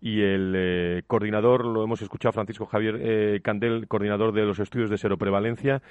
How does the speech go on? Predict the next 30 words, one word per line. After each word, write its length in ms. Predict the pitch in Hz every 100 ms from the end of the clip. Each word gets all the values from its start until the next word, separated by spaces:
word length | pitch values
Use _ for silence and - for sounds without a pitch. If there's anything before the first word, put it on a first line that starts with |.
| - - -
ha 100 | 117
informado 480 | 104 110 104 110 104
también 520 | 101 101 113 117 113 - -
del 300 | 101 165 175
resultado 560 | 143 - 98 95 90
del 120 | 85
estudio 360 | 87 - 113 107
que 100 | 98
se 100 | 104
ha 40 |
hecho 320 | 104 - 107 101
en 440 | 95 90 90 90
las 120 | 92
residencias 380 | 87 101 101 104
de 80 | 101
mayores, 520 | 95 101 107 117 -
eso 200 | 123 -
es 60 | 104
lo 80 | 95
que 80 | 92
acaban 260 | 104 104
de 60 | 98
escuchar 320 | - 92 95
en 60 | 95
la 80 |
Comunidad 520 | 87 90 90 95 98 - _ - - _
de 440 | - 92 139 135 -
Madrid 540 | 101 92 95 120 120 - - - -
en 180 | 98 101
estos, 560 | 101 - 101 95 -